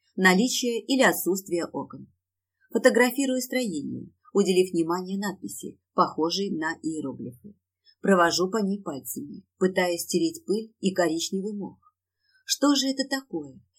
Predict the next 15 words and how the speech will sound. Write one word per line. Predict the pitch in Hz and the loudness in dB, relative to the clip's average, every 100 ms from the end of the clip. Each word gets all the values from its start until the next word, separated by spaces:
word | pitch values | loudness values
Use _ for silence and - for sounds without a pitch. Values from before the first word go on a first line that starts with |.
| - | -2
и | 208 | 0
почему | 208 202 190 185 233 | 4 4 4 0 0
привлекло | 202 170 185 170 180 | 0 0 0 2 2
внимание | 190 208 214 220 214 226 | 2 -2 -2 -4 -8 -6
Якова? | 214 151 - 135 190 _ _ _ _ - | -6 -6 -8 -18 -20 _ _ _ _ -6
Надпись | 175 202 208 233 - - | 2 2 2 -4 -4 -4
сделали | 139 175 185 185 | 2 2 4 0
давно. | 202 233 185 139 - _ _ _ | -2 -4 -6 -10 -16 _ _ _
Краска | 180 214 226 214 | 2 2 2 -2
поблекла | 190 151 151 202 - 202 | 0 -2 0 -2 -2 -6
и | 196 190 | -4 -4
потрескалась, | 190 196 208 - - 143 - - _ | -2 -2 -6 -6 -14 -18 -20 -20 _
местами | 202 185 190 180 170 | 2 2 2 0 0
полностью | 165 160 180 196 226 | -2 -4 -2 -4 -6
стёрлась. | 220 240 180 - - - | -6 -4 -4 -6 -18 -20